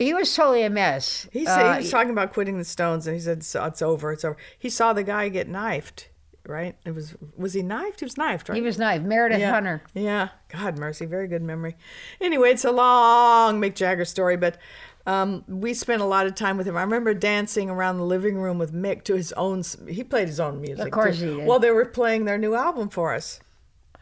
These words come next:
Speaker 1: Well, I think that's what Al Green was probably listening to his music, but we gotta go.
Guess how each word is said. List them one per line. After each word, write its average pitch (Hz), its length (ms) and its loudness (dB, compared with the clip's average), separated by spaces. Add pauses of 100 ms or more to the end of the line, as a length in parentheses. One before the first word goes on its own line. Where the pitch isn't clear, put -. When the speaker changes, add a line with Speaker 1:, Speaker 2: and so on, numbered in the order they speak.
(200)
Speaker 1:
Well, 370 140 -2
I 415 180 4
think 440 180 2
that's 311 200 0
what 370 100 4
Al 359 200 6
Green 381 400 -2
was 381 100 -4
probably 254 340 2
listening 277 280 -2
to 269 160 0
his 302 200 -2
music, 202 400 -2
but 185 200 4
we 214 60 0
gotta 226 200 2
go. 208 120 -2